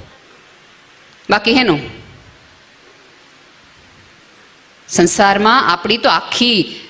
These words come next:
પરંપરા, ઋષિઓની એવી પરંપરા હતી જે ગૃહસ્થ ધર્મને શ્રેષ્ઠ ધર્મ કહેવામાં આવ્યો છે.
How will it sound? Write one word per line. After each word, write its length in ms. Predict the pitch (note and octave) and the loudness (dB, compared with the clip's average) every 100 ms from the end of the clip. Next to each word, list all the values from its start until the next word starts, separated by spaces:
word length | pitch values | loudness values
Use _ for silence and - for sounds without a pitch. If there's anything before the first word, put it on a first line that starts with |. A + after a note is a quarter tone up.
| - - | -10 -2
પરંપરા, 460 | F#3 G#3+ B3 B3 B3 | 2 2 2 2 2
ઋષિઓની 560 | G#3+ A3 A#3+ A3 G#3+ | 2 2 2 2 2
એવી 160 | G3+ G#3 | -2 -2
પરંપરા 480 | - G3 G3 G3 G3+ | 0 -2 0 0 0
હતી 180 | G#3+ B3+ | 0 0
જે 160 | C4+ | 0
ગૃહસ્થ 500 | G#3+ F#3 G#3+ A3 - | 0 2 4 2 0
ધર્મને 500 | G#3+ G3 F#3+ A3+ C4+ | 0 0 0 2 2
શ્રેષ્ઠ 580 | C#4+ - A3 B3 - - | 2 0 2 0 0 0
ધર્મ 360 | C#4+ E3+ E3 D#3 | 0 0 0 0
કહેવામાં 440 | D3+ C#3 C3+ C3 | 0 0 0 -2
આવ્યો 160 | B2 A2+ | -4 -6
છે. 200 | - | -8